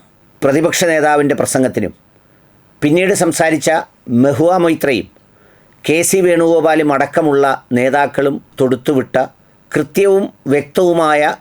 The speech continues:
എണ്ണം പറഞ്ഞ ആക്ഷേപങ്ങൾക്ക് ഇന്ത്യൻ പ്രധാനമന്ത്രി എന്താകും മറുപടി പറയുക എന്നതായിരുന്നു എൻ്റെ സംശയം. പരിണിതപ്രജ്ഞനാണ്,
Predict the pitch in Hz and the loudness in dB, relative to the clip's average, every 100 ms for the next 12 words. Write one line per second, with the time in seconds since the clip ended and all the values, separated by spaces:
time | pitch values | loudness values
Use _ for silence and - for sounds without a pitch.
0 | - 147 147 180 185 160 151 151 135 131 | -4 -2 2 0 0 0 0 0 0 -2
1 | - 151 139 135 117 107 - _ _ _ | -2 0 0 0 -2 -6 -10 _ _ _
2 | _ _ - 135 151 165 156 131 143 143 | _ _ -4 0 2 2 0 0 0 0
3 | 127 113 120 - - 135 131 147 143 131 | 0 0 -4 -6 -6 -2 0 0 0 0
4 | 127 117 127 123 113 110 104 - - 120 | 0 2 2 2 2 2 0 -2 -4 0
5 | 120 110 101 92 95 - _ - 113 113 | 2 2 0 -2 -6 -10 _ -4 -2 -2
6 | - 101 - 101 - _ _ _ _ _ | -2 -4 -4 -6 -8 _ _ _ _ _
7 | _ _ _ _ _ _ _ _ _ 131 | _ _ _ _ _ _ _ _ _ -2
8 | 139 170 170 160 139 156 135 123 | 0 0 0 -2 -2 -2 0 0